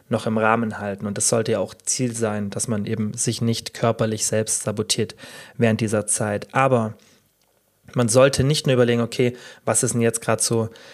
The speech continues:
der optimale Gewichtsverlust, den man überhaupt erreichen kann, weil wie gesagt, diese Frage kann man relativ simpel beantworten mit null Komma fünf bis ein Komma fünf Prozent Gewichtsverlust pro Woche.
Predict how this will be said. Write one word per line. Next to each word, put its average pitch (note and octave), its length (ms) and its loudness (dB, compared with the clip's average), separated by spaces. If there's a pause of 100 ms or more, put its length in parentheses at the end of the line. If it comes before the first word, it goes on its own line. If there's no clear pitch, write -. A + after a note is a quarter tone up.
(300)
der C3+ 120 2
optimale A#2+ 440 0
Gewichtsverlust, C3+ 680 2
den B2 80 2
man A#2 120 0
überhaupt A2+ 340 2
erreichen C#3 380 2
kann, D3+ 120 6
weil B2 140 6
wie A#2 80 0
gesagt, A#2 320 0
diese A2 160 -2
Frage A#2+ 300 -2
kann A#2+ 120 -6
man A2 120 -2
relativ A#2+ 420 -2
simpel A#2 280 -2
beantworten C3 500 0
mit - 120 -6
null A#2 140 -2
Komma G#2+ 220 -8
fünf A#2+ 240 -4
bis - 160 -8
ein A2+ 260 -4
Komma A2 160 -4
fünf G#2+ 240 -4
Prozent C#3 540 0
Gewichtsverlust D#3+ 500 0
pro C#3 160 0
Woche. F3 340 4